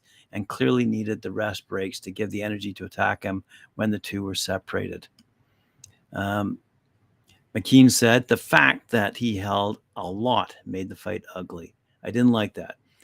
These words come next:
I think the referee should have docked one point or two points down. He warned him a few times, but he didn't take any points away." So I think he was holding too much. I think he was controlling the fight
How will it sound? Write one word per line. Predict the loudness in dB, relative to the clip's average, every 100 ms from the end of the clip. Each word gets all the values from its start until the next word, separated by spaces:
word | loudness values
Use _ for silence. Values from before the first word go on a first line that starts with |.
| _ -8
I |
think | 0 2 2
the |
referee | 2 -2 -2 -6
should | -4 -4
have | -6 -2
docked | -2 -2 -4
one | -2 -2
point | -2 -6 -6
or | -8
two | -8 -10
points | -8 -8 -8 -4
down. | 0 2 2 0 _ _ _ _
He | 0
warned | 4 4 4 2
him | -4 -6
a | -4
few | -2 -2
times, | 0 -2 -2 -2 -6
but | -12 _
he | -4
didn't | 0 0 0
take | -4
any | -4 -4
points | -6 -8 -6 -8
away." | -6 -6
So | 0
I | 0 0
think | -2 -2
he | -2
was | -6
holding | -6 -6 -8
too | -6 -6
much. | -4 -6 -8 -18 -20 _
I | -12
think | -6 -4
he |
was | -4 -4
controlling | -10 -8 -6 -6 -6 -8
the |
fight | -8 -2 -2 -4